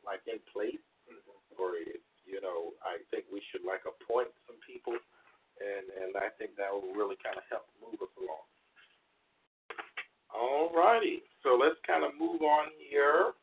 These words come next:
Uh, let's talk about our plan, our quality instruction. I went to a, uh, conference along with, um,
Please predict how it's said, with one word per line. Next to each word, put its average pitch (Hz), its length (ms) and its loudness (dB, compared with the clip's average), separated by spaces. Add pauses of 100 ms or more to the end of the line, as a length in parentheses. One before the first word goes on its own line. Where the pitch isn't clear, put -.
(680)
Uh, 120 260 0
let's 123 160 0 (100)
talk - 220 0
about 127 480 2 (240)
our 113 280 2 (120)
plan, 135 340 -4
our 113 160 2
quality 123 540 -2
instruction. 127 680 -6 (480)
I 113 140 4
went 139 340 -2 (100)
to 131 280 -2
a, 113 500 -2 (640)
uh, 104 420 2 (140)
conference 143 520 0
along 120 360 0
with, 117 180 2 (560)
um, 98 160 -8